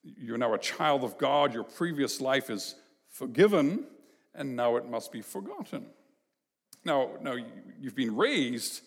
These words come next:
as an outlaw, as a rebel. So that's kinda hard to get rid of overnight. It, it takes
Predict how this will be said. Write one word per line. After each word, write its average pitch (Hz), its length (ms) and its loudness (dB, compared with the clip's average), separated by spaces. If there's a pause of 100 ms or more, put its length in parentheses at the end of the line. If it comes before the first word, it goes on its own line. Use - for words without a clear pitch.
(240)
as 135 120 -2
an 208 60 2
outlaw, 151 480 4
as 110 100 0
a 160 40 4
rebel. 175 420 4
So - 180 -10
that's 233 200 -4
kinda 151 420 -4
hard 165 340 -2
to 127 60 -8
get 120 320 -2
rid 156 180 2
of 120 240 2 (340)
overnight. 127 580 -2
It, 104 140 -14
it 127 120 -18
takes - 360 -12